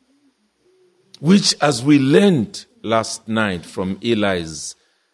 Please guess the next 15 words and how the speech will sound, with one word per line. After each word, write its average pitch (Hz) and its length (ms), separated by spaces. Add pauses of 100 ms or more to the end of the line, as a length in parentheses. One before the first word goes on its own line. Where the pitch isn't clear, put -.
(140)
uh, 85 280
treatise, - 800 (1400)
children 151 640 (100)
hate - 720 (240)
the - 80
hypocrisy. - 960 (1400)
They 147 260
are 147 160
not 165 460
deceived 170 760
at - 220
all. - 360 (1500)
But 117 200
now 135 400
they 107 380